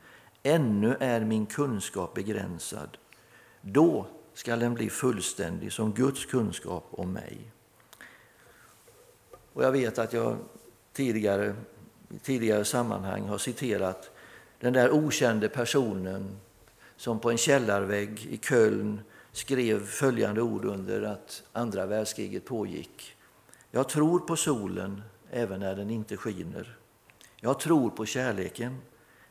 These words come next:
även när jag inte känner den. Och jag tror på Gud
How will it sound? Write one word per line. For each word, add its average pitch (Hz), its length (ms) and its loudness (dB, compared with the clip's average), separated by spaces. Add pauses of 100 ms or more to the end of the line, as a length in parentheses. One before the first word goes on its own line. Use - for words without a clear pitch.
även 101 420 2
när 101 120 -4
jag 101 200 -4
inte 113 460 -4
känner 85 400 -4
den. - 280 -10 (580)
Och 110 100 -2
jag 107 160 0
tror 113 320 -4
på - 160 -10
Gud 98 460 -6